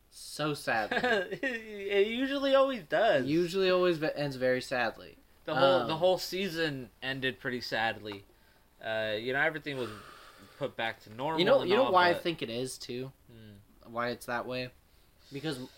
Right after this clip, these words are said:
Speaker 1: Martha has people. She has, like, a large family, you know. Um, she has, like, a mom, a dad, like, a whole fucking, like, stepmom and shit, right? And she also has a brother who,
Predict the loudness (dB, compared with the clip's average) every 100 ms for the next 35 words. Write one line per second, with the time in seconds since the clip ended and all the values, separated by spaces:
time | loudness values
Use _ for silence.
0 | -18 -6 -4 -2 -2 -4 -4 -10 -10 -14
1 | -20 _ _ _ _ _ _ _ _ _
2 | _ _ -8 -4 -4 -4 -10 -10 -10 -6
3 | -2 -2 -2 -10 -12 -12 -14 -20 -20 -20
4 | -20 -20 -20 _ _ _ _ -20 -18 -18
5 | -20 -14 -12 -12 -14 -18 -18 -20 -18 -10
6 | -6 -6 -8 -4 -2 0 0 -4 -14 _
7 | _ _ _ _ -20 -20 -20 -20 -20 -20
8 | -16 -12 -12 -8 -10 -10 -20 -20 -14 -8
9 | -8 -8 -10 -10 -12 -12 -12 -10 -8 -8
10 | -8 -12 -20 -20 -20 _ _ -12 -10 -6
11 | -4 -4 -6 -8 -10 -8 -6 -4 -6 -8
12 | -12 -20 -20 -20 -20 -20 -20 _ _ -14
13 | -12 -12